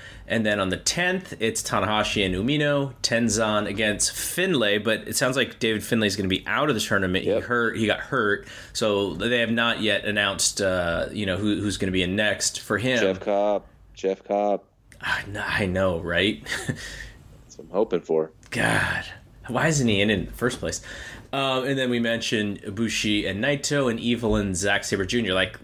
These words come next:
Speaker 1: what a, Jesus, you know, those two matches back to back on March tenth are gonna be amazing.
Speaker 2: Yeah. I think
Speaker 1: And
Speaker 2: the reason why Jeff Cobb's not gonna, might not be in it 'cause he's the R O H T V champion.
Speaker 1: Right,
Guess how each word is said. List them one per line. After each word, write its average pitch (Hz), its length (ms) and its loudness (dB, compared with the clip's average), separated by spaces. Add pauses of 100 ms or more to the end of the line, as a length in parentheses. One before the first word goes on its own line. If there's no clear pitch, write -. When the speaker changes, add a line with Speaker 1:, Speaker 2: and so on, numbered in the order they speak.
Speaker 1:
what 202 240 -2
a, 110 160 -2 (100)
Jesus, 92 640 -2
you 98 140 -2
know, 90 80 0
those 131 200 0
two - 140 -2
matches 101 340 0
back 104 260 0
to - 80 -14
back 104 260 0
on 85 80 -6
March 87 280 -4
tenth 90 280 -4
are 90 40 -6
gonna 87 140 -8
be 85 120 -4
amazing. 90 480 -2 (360)
Speaker 2:
Yeah. 69 300 -2 (140)
I - 40 -10
think 131 140 0
Speaker 1:
And 135 120 0
Speaker 2:
the 143 60 2
reason 131 240 0
why 117 320 0 (120)
Jeff 104 220 -4
Cobb's 90 300 -2
not 87 160 -4
gonna, 85 220 -6
might 85 240 -4
not 85 180 -4
be 85 160 -2
in 87 80 4
it 80 80 0
'cause 80 260 2
he's 85 280 -10
the - 80 0
R 82 160 6
O 82 80 4
H 76 140 -4
T - 120 -6
V 82 100 -4
champion. 82 540 -2
Speaker 1:
Right, 92 420 0